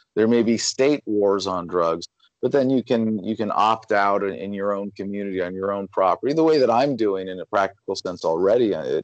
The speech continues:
my place in Arizona, and, and really embrace that freedom.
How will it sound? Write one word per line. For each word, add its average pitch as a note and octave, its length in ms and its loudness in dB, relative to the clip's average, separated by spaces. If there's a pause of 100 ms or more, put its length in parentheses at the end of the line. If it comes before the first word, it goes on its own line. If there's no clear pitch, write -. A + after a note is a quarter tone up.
my E2+ 140 -4
place F#2 340 0
in F2+ 80 -10
Arizona, F2+ 600 -4 (500)
and, A#2 240 2
and A2 200 0
really B2 260 6
embrace G#2+ 400 0
that F2 240 0
freedom. G#2+ 480 0